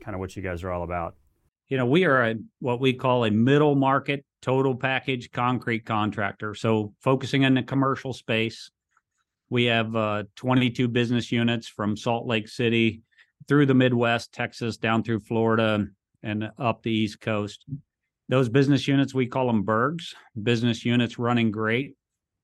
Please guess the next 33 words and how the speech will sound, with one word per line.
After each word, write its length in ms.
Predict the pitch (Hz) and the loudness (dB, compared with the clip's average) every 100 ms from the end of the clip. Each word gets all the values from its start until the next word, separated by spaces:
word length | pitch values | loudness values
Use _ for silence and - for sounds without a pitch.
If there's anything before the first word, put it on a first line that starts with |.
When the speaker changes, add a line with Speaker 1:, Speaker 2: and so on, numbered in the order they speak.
| _ _ - | _ _ -6
Speaker 2:
Uh, 60 | |
our 400 | 113 110 110 123 | -4 -2 0 0
budget 380 | 113 117 139 - | 2 0 0 -2
this 200 | 147 - | -2 -2
year 280 | 151 160 165 | -2 0 -2
is 200 | 113 - | -4 -10
one 280 | 110 123 135 | -4 0 0
point 300 | 131 135 127 | 0 0 0
eight 260 | 127 131 104 | 0 -4 -4
billion, 560 | 117 120 127 160 147 _ _ 120 | -2 0 0 -2 -4 _ _ -8
uh, 200 | 107 104 | -8 -8
top 300 | - 120 117 | -2 -2 -2
line. 360 | 123 123 135 143 _ _ _ _ _ _ _ - | -4 -4 -4 -6 _ _ _ _ _ _ _ -6
You 80 | 110 | -4
know, 260 | 104 101 - _ _ - | -4 -6 -12 _ _ -10
I 140 | 110 | -8
started 640 | - - 117 113 110 107 - _ _ _ _ _ _ _ _ - - | -6 -2 2 2 0 -4 -14 _ _ _ _ _ _ _ _ -20 -20
with 340 | - 117 117 | -8 -4 -2
this 160 | 127 110 | -4 -4
business 640 | 123 120 113 117 113 - _ | -2 0 2 0 0 -8 _
twenty-two 460 | - 131 127 120 131 | -4 0 2 2 0
years 300 | 123 131 120 | 2 2 0
ago 240 | 127 131 | 0 0
now, 380 | 131 127 135 143 _ _ _ _ | 2 0 -2 -6 _ _ _ _
and 80 | 110 | -4
we 140 | 110 107 | 0 0
were 80 | |
forty 320 | 101 139 135 123 | -2 2 4 4
million 320 | 117 127 123 | 4 2 0
at 140 | 120 | -2
the 80 | 113 | -2
time. 340 | 127 123 147 | -2 0 0
So 340 | 139 117 110 | 0 -4 -6